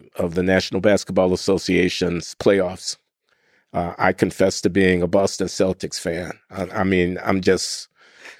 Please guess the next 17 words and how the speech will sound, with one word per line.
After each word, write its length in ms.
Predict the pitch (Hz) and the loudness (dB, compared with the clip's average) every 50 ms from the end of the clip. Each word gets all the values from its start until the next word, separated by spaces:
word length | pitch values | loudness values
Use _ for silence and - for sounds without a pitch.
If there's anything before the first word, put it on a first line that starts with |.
| _ - - - | _ -20 -2 0
it's 180 | 110 101 - 95 | 2 2 2 0
a 60 | 85 | 2
very 260 | 90 101 101 101 101 | 4 4 6 6 4
good 220 | 85 101 92 - | 4 0 -2 -2
team, 240 | - - 104 95 98 | 0 0 0 2 2
and 100 | 98 92 | 0 0
I'm 120 | 98 92 87 | -2 -2 -4
excited 420 | 82 - - 104 101 95 90 87 | -6 0 2 4 4 4 2 0
about 260 | 87 87 87 85 85 90 | -4 -6 -6 -6 -6 -8
my 140 | 92 82 | -10 -12
Celtics. 720 | - - - 120 107 98 95 - - 85 - - - - - - - - _ _ - _ _ _ _ | -12 -4 -2 0 0 0 -2 -6 -12 -14 -14 -14 -14 -14 -16 -16 -20 -20 _ _ -20 _ _ _ _
Uh, 200 | - 92 87 90 92 | -4 -2 -2 2 4
we 180 | 113 127 143 | 4 4 4
defeated 800 | 127 - 104 - - - 135 131 120 104 98 92 87 - _ _ _ _ _ _ _ _ _ _ _ _ _ _ _ _ _ _ _ _ _ _ _ _ _ _ | 4 2 0 0 2 2 4 4 6 4 4 2 0 -4 _ _ _ _ _ _ _ _ _ _ _ _ _ _ _ _ _ _ _ _ _ _ _ _ _ _
the, 400 | - 98 104 95 95 98 104 101 - _ _ | -4 2 4 4 6 4 2 0 -6 _ _
uh, 480 | 95 92 92 90 90 90 90 87 87 85 | -2 0 2 0 0 0 -2 -4 -6 -8
Brooklyn, 760 | - _ 135 - - - - 120 104 101 98 98 98 104 | -4 _ 2 2 2 0 -2 -2 -2 -2 -2 -6 -10 -14